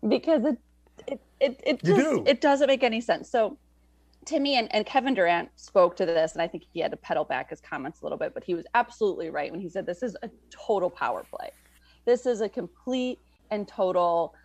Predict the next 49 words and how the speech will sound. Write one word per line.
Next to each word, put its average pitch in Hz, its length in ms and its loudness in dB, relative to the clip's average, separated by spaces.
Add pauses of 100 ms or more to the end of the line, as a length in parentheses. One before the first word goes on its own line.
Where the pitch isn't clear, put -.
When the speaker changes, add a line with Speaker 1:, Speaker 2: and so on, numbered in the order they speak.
(260)
Speaker 1:
um, 165 640 -2 (120)
I'm 208 240 0
not 214 200 -2
backing 185 340 -2
down. 160 600 -2
I'm 190 180 0
Eric 185 320 2
Adams. 165 400 -2
I'm 190 200 0
the 185 80 -2
mayor 175 240 -2
of 165 100 -4
New 170 100 -4
York, 165 400 -2
and 156 420 -6
what 160 200 0
I 170 200 2
say 165 280 -4
goes, 151 400 0
and 160 100 -6
I 160 140 2
don't 196 160 -6
have 156 180 -4
to 160 80 -4
explain 156 380 -6
myself." 139 500 -6
So 156 280 0
yes, - 340 -2
you 165 140 -6
are 156 120 0
unvaccinated, 160 720 -6
and 151 140 -8
you - 60 -14
can - 160 -18
come - 180 -10
in, 240 160 -2
and 208 100 -6
you - 80 -10
can - 160 -18
play 226 240 -2
in 220 80 -6
the 214 80 -8
game. 190 260 -6
You 165 140 -8
can - 180 -12
attend 175 340 -8
the 165 60 -6
game. 170 240 -8
You - 60 -14